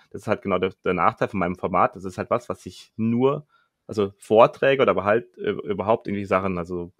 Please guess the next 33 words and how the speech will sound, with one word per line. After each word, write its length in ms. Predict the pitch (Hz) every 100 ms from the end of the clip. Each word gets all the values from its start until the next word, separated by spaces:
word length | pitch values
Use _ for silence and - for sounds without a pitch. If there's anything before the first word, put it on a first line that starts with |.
| - -
Monologe 580 | - 98 101 101 104 123
zu 100 | -
irgendwas, 680 | - 127 131 - 107 - -
zu 80 | 92
irgendwelchen 260 | 113 107
Themen, 300 | - 110 127 - - - - _
das 280 | - - -
ist 160 | -
halt 120 | - -
eine 80 |
sehr 140 | 98 120
kleine 220 | 110 104
Zielgruppe, 480 | - 123 - 98 87
die 80 | 92
sich 100 | 101
sowas 200 | 98 95
überhaupt 520 | 92 113 123 - -
anhört. 360 | 85 87 - -
Das 120 | 90
ist 40 |
nicht 140 | 117 117
mal 120 | 101
libertär, 420 | 98 90 - 113
sondern 200 | 95 87
allgemein, 540 | 87 90 92 110 120 107
das 160 | 104
ist 60 | 104
ein 100 | 101
gewisser 300 | 101 104 98
Menschenschlag, 720 | 92 120 - 95 - 85 80
würde 100 | 82
ich 80 | 80
sagen, 340 | 78 78 -